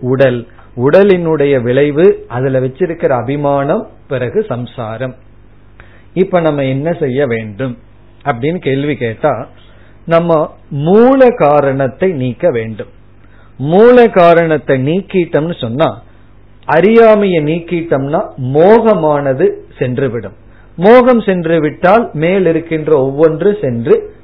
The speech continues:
இறுதியில சம்சாரம் நமக்கு நீங்கிவிடும். அறியாம போயிட்டாவே நமக்கு மோகம்,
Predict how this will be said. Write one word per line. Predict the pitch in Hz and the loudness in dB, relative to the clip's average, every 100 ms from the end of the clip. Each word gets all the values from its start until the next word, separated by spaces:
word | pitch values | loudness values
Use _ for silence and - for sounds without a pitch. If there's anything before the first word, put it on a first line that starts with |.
| - 127 | -10 -4
இறுதியில | 147 180 202 165 131 127 190 - | 0 0 0 0 -4 -2 -4 -4
சம்சாரம் | - 131 156 - 190 143 160 | -8 -6 -4 -2 0 -2 -4
நமக்கு | 123 120 - | -6 -6 -4
நீங்கிவிடும். | 160 123 117 175 120 110 - - - - - - - - | -4 -4 -2 -2 -4 -8 -18 -20 -20 -20 -20 -20 -20 -4
அறியாம | 135 170 220 233 226 214 208 | 0 2 4 6 6 4 0
போயிட்டாவே | 147 151 170 185 175 170 214 240 151 | 2 0 0 2 4 4 2 0 -4
நமக்கு | 143 139 190 | -4 -4 -4
மோகம், | 139 139 139 170 | -2 0 0 -4